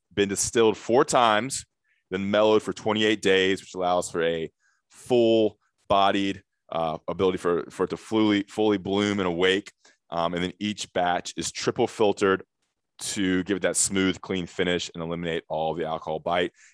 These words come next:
It's won a lot of awards, and it's available in all one hundred counties. Um, my buddy Connor Barth, you may recognize that name, a former kicker for U N C, probably the most famous kick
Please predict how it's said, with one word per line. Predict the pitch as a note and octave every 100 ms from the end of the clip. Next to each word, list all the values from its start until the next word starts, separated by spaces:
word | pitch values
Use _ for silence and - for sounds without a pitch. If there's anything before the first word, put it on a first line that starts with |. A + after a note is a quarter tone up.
| -
It's | -
won | G#2+
a | G2+
lot | G#2 G#2
of |
awards, | G2+ G2 G2+ G#2 G2+ - -
and | F2+
it's | F2
available | E2 F2 F2+ F2 -
in | E2+ E2 -
all | E2 E2+ F2
one | E2+ F2
hundred | F2 E2+
counties. | - F2 F2+ F2 - _ _ -
Um, | F2 E2+ D#2+ - - -
my | G2
buddy | A2 G#2+
Connor | - A2 A2 G2
Barth, | G2+ A2+ B2+ B2
you | G#2+ G#2
may | G2+ G#2
recognize | G2+ G#2 G2+ F#2+
that | G2+
name, | F#2+ G2+ G2+ G2+ - _ _ -
a |
former | - G#2 F#2+
kicker | G2+ G2+
for | F#2
U | F#2+ F#2+
N | F#2
C, | - G#2 G2
probably | F#2 F#2+ F#2
the |
most | F#2 F#2
famous | G2 F2+ -
kick | - F#2+ -